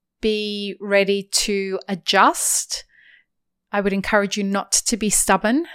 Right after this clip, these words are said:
when it comes to this, and I would encourage you to be prepared. There are ways that you can make a lot of money, um, depending on how well prepared you are for this.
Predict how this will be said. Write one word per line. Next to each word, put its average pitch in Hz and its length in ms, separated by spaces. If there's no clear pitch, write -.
when 214 120
it 196 120
comes 196 340
to 208 100
this, 240 440
and 196 100
I 190 140
would 185 160
encourage 180 420
you 180 60
to 180 100
be 180 140
prepared. 226 680
There 214 240
are 208 80
ways 214 440
that 202 260
you 202 160
can 190 240
make 190 220
a 190 40
lot 208 280
of 220 160
money, 190 400
um, 185 680
depending 233 480
on 196 100
how 196 180
well 185 120
prepared 180 460
you 170 140
are 160 120
for - 140
this. - 360